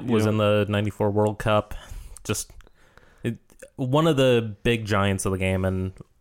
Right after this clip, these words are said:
Speaker 2: also seemingly somebody that was just hell-bent for leather to get young players advanced as quickly as possible.
Speaker 1: Yeah.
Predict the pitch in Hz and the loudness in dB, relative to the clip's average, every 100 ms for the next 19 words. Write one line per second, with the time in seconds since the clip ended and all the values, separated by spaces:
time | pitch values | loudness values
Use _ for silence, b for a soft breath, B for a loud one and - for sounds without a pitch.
0 | _ 117 117 123 110 - 101 98 98 95 | _ -2 0 0 -2 -2 -2 0 0 0
1 | 95 92 98 - 104 98 95 92 90 92 | -2 -4 -6 -4 0 0 0 0 0 0
2 | 90 90 - _ - 104 - - _ _ | -2 -2 -8 _ -8 -8 -8 -20 _ _
3 | _ _ _ - 117 104 135 113 107 95 | _ _ _ -8 -6 0 0 2 0 -2
4 | 101 92 92 92 90 87 95 90 90 87 | -2 0 2 2 -2 -2 -2 -2 -2 -4
5 | 90 _ _ _ - 113 - 113 95 - | -10 _ _ _ -14 -14 -6 -2 0 -2
6 | - _ _ 123 110 101 95 - 92 92 | -12 _ _ -6 -2 0 -2 -2 0 -2
7 | 92 90 - b b b b b b b | -4 -6 -10 b b b b b b b
8 | b _ - 104 98 98 95 - - - | b _ -4 -2 0 0 0 -2 -10 -4
9 | 107 90 - 98 101 92 - 87 - - | -4 -2 -4 -4 -2 -4 -2 -4 -4 -10
10 | - - - 98 80 | -12 -20 -10 -8 -8